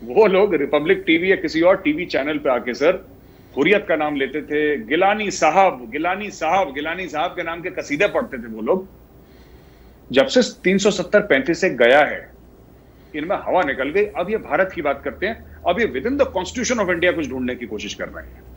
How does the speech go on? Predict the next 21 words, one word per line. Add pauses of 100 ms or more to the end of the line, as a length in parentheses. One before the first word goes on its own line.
(1200)
तो
ये
लोग
जो
भारत
के
खिलाफ
थे,
बड़े
मौका
परस्त
लोग
हैं,
sir,
ये
मुनाफिक
लोग
हैं,
बड़े
hypocrites
हैं।